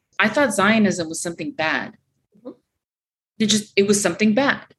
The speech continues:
Speaker 1: Um, s-, the thing is, a lot of people say Zionism is a social justice movement. Zionism is a restoration of, of a persecuted peoples.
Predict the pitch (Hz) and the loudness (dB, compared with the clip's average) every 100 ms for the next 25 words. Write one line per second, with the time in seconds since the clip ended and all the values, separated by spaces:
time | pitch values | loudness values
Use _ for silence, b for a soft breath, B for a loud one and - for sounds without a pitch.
0 | _ 226 214 208 - - - _ - 247 | _ 4 4 2 0 -10 -12 _ -4 -4
1 | 302 294 233 202 233 262 - 240 220 220 | 0 0 2 2 0 0 -4 -8 -6 -2
2 | 196 175 180 196 180 170 160 170 165 185 | 0 2 0 0 -2 -4 -4 -6 0 0
3 | 170 175 143 151 - 139 - 110 - 101 | 0 -2 0 -2 -2 -6 -6 -10 -10 -12
4 | 127 165 180 190 185 180 175 170 170 165 | -6 -2 -2 0 -2 0 0 -2 -4 -2
5 | 160 160 156 - B B B 175 175 175 | -2 -2 -4 -8 B B B 0 2 2
6 | - 180 156 175 - 139 127 127 - 156 | -2 0 0 2 0 0 -4 -6 -2 0
7 | 147 139 - 156 156 - 185 - 170 - | 0 -2 -2 -2 -2 -8 -8 -6 -6 -4
8 | 165 156 - 165 160 - - - | -4 -4 -8 -12 -12 -12 -8 -8